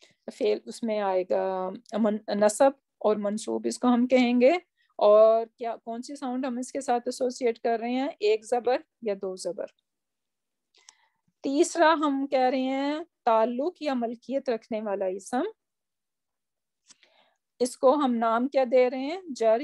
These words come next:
या मजरूर। और कौन सी sound इसके साथ associate होंगी, एक कसरा या दो कसरा, एक जेर या दो जेर। ठीक है, अम,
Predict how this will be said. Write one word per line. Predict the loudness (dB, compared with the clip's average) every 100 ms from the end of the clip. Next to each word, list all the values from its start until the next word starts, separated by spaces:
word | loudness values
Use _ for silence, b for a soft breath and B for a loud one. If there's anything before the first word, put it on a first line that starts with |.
| -2
या | -4 -4
मजरूर। | -6 -6 -6 -2 -4 -6 _ _ _ _ _ _ _ _ _
और | 0 4 4 4
कौन | -2 -4 -4
सी | -8 -8
sound | -4 -2 -4
इसके | -6 -4
साथ | -2 -2 -2
associate | -4 -4 -2 -4 -4
होंगी, | -4 -4 -4 -4 -6 _ _ _ _ 0
एक | 4 4 4
कसरा | 0 2 0 0 -2 _ -4
या | -2
दो | 0 -2 -2
कसरा, | -6 -4 -4 -4 2
एक | 2 2 2
जेर | 2 2 2
या | 0
दो | -2 -6 -8
जेर। | -8 -8 -10 _ _ _ _ _ _ _ _ _ _ _ _ _ _ _
ठीक | -8 -2
है, | -2 -2 B B B B B B B -20 -4
अम, | -2 2 4 6 6 4